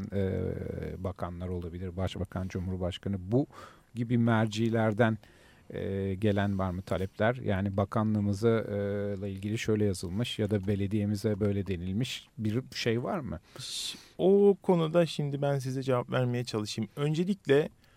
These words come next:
Speaker 2: e, birincisi Yargıtay'ın çok açık kararları var.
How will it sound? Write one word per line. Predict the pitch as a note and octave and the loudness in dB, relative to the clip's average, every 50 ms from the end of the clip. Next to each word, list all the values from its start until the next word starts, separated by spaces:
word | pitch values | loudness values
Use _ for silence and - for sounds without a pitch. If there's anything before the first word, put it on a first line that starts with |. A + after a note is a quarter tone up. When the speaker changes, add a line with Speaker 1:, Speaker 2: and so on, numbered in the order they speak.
| _ _ _ _ _ - | _ _ _ _ _ -4
Speaker 2:
e, | A2 A2 A2 G#2+ A2 A2+ B2 | -2 0 2 2 0 0 0
birincisi | C#3 E3+ E3+ G3 F3 D#3 D#3 D3 - G3+ | 0 2 4 4 4 2 0 -4 -2 2
Yargıtay'ın | E3+ D#3 D3+ D#3 D3 C#3 - E3+ D#3+ D3+ | 4 6 6 4 2 -2 -4 -4 -4 -4
çok | - E3 - | -6 -4 -4
açık | D3 C#3 - - - | -4 -4 -4 -10 -4
kararları | - D3+ C#3 C#3+ C#3+ C#3+ D#3 F#3 G#3 E3 | 0 4 6 6 6 6 6 4 4 4
var. | A#2 A#2+ - | 2 0 0